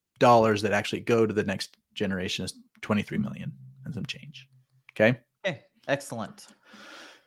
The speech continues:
Speaker 1: Let's look at the Roth.
Speaker 2: Okay.
Speaker 1: So this is scenario two on the Roth. We put the hundred th-, hundred thousand
Speaker 2: Okay, wait, hold,
Speaker 1: aside.
Speaker 2: hold on really quick, Rod,
Speaker 1: Yeah.
Speaker 2: really quick. Just for clarity,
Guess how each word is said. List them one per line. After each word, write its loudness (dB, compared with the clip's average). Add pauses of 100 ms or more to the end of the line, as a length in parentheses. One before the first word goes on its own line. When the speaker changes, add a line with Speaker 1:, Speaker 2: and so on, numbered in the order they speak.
(340)
Speaker 1:
Let's 6
look 6
at 4
the 6
Roth. 4 (920)
Speaker 2:
Okay. -4
Speaker 1:
So 4
this -2
is 0
scenario 8
two 8
on 2
the 4
Roth. 6
We 0
put 0
the 2
hundred 2
th-, 2
hundred 2
thousand 4
Speaker 2:
Okay, 4
wait, 2
hold, -2
Speaker 1:
aside. 6
Speaker 2:
hold 6
on 0
really -2
quick, -8
Rod, -6
Speaker 1:
Yeah. 4
Speaker 2:
really -2
quick. -18 (920)
Just -8
for -4
clarity, -4